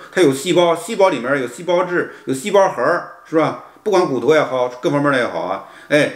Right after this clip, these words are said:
我们有这个各种各样的器官，心脏、大脑啊，这个肾脏啊，这些，这些什么呢？它有个代谢过程，而这个代谢过程呢，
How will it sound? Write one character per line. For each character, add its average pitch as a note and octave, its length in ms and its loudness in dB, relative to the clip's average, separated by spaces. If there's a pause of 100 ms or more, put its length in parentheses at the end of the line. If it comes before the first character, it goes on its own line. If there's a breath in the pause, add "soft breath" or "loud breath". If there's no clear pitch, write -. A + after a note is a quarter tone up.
(120)
我 C#3+ 140 0
们 G3+ 100 0
有 D#3+ 140 2
这 E3+ 100 0
个 D3+ 100 2
各 A3 200 2
种 C#3+ 80 0
各 C3 60 0
样 D3 60 -2
的 E3 120 -2
器 E3+ 240 -6
官， D3+ 200 0
心 F3+ 360 -8
脏、 D#3 260 0
大 D#3 200 0
脑 B2 160 -2
啊， B2+ 340 -2
这 C#3+ 80 -2
个 C3 100 -2
肾 C#3+ 320 -2
脏 C3+ 220 0
啊， G#2 200 -6 (300 loud breath)
这 A#3+ 140 2
些， F3+ 280 2
这 A3 140 4
些 E3+ 100 -2
什 D#3+ 80 -2
么 D#3 80 -2
呢？ C3+ 180 -6
它 F3 100 -6
有 D#3+ 80 -4
个 B2+ 80 -4
代 F#3+ 280 -4
谢 F#3+ 200 -2
过 C#3 200 0
程， F2+ 220 -10 (320 loud breath)
而 D3 160 2
这 A3+ 80 -4
个 G#3+ 80 4
代 G#3+ 260 -2
谢 F3 140 -4
过 D3+ 180 -2
程 A2 200 -8
呢， G2 220 -8